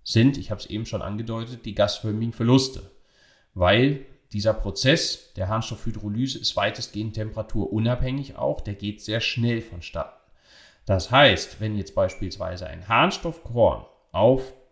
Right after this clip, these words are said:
den Boden auftritt, dann wird diese Harnstoffhydrolyse sehr schnell in Gang gesetzt und im Rahmen der Harnstoffhydrolyse rund um das Düngerkorn steigt kurzzeitig der P-H-Wert.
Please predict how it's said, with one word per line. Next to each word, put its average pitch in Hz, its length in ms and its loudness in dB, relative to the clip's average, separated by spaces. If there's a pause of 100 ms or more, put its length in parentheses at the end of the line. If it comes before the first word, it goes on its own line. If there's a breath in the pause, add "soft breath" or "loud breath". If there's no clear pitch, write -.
(160)
den 87 240 -4
Boden 131 380 6
auftritt, - 640 -6 (1040)
dann 87 220 0
wird 113 180 4
diese 104 220 -4
Harnstoffhydrolyse 117 960 -2
sehr 98 200 -2
schnell 95 260 -4
in 85 120 -8
Gang 92 260 -4
gesetzt 143 540 -4 (580 soft breath)
und 107 220 0
im 101 140 -4
Rahmen 185 360 6
der 175 160 0
Harnstoffhydrolyse 120 1000 -4
rund 123 340 0
um 110 140 -8
das 90 220 -6
Düngerkorn 135 720 -4 (200)
steigt - 440 -6
kurzzeitig 107 640 0
der 98 120 -8
P-H-Wert. 92 720 0